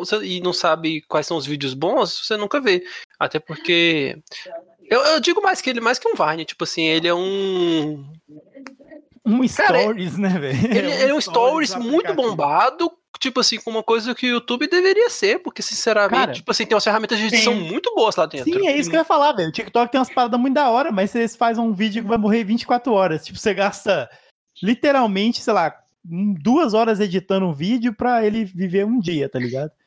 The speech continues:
Speaker 2: E hoje em dia, os conteúdos do YouTube, os caras gastam dez minutos
Speaker 3: Sim.
Speaker 2: fazendo um vídeo bosta num chroma key e aquela merda fica pra sempre. Mas, tipo, isso fala muito do,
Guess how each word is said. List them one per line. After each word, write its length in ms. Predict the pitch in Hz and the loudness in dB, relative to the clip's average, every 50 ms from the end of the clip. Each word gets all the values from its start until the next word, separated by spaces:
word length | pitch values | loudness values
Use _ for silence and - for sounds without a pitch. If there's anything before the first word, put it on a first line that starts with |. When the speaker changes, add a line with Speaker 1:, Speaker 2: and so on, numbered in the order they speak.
| _ _ _ - | _ _ _ -2
Speaker 2:
E 80 | 190 | 0
hoje 200 | 196 208 - 208 | 0 2 2 0
em 60 | 196 | 0
dia, 220 | 175 156 196 220 247 | 0 2 2 2 2
os 100 | 247 - | 2 0
conteúdos 400 | - 233 226 - 226 214 214 185 | 0 0 0 2 2 0 0 0
do 140 | 196 220 214 | 0 0 0
YouTube, 280 | 202 - 226 208 202 247 | 0 -2 -4 -2 -2 -2
os 160 | 254 - - | -2 -2 -2
caras 260 | - 214 202 202 196 | 0 2 2 2 2
gastam 300 | 170 185 196 196 - 196 | 2 0 0 0 -2 -2
dez 300 | 160 170 202 262 247 294 | 0 2 2 2 2 2
minutos 340 | 269 254 233 202 226 220 220 | 2 4 4 4 4 2 2
Speaker 3:
Sim. 40 | 214 | 2
Speaker 2:
fazendo 280 | 214 196 175 196 196 190 | 2 2 0 0 -2 -2
um 60 | 175 | -2
vídeo 200 | 170 175 175 160 | -2 -2 -4 -4
bosta 500 | 120 110 127 170 220 208 - - - 240 | -2 0 0 0 0 -2 -4 -6 -4 -2
num 100 | 214 226 | -2 -2
chroma 300 | 208 - 220 214 208 202 | -2 -2 -2 0 0 -2
key 380 | 196 - - 196 208 254 311 - _ _ _ _ _ _ - | -2 -4 -6 -6 -6 -6 -6 -8 _ _ _ _ _ _ -4
e 140 | 185 185 196 | 0 2 2
aquela 300 | 202 196 - 208 202 196 | 2 2 2 2 2 2
merda 340 | 190 190 185 185 175 196 185 | 2 2 2 2 0 -2 -2
fica 180 | - - 196 | -4 -4 -4
pra 220 | - - 214 226 226 | -2 0 0 -2 -2
sempre. 380 | - - 208 160 143 - _ _ _ _ _ _ - - - - | -4 -6 -8 -8 -8 -10 _ _ _ _ _ _ -8 -8 -4 0
Mas, 120 | 262 262 - | 0 0 0
tipo, 220 | - 247 - 302 | 0 0 0 0
isso 140 | 285 - 294 277 - | 0 0 -2 -2 0
fala 240 | 277 269 277 269 | 2 2 2 2
muito 300 | 240 240 262 285 - 302 | 2 2 2 2 2 2
do, 200 | 233 294 294 247 | 2 2 2 0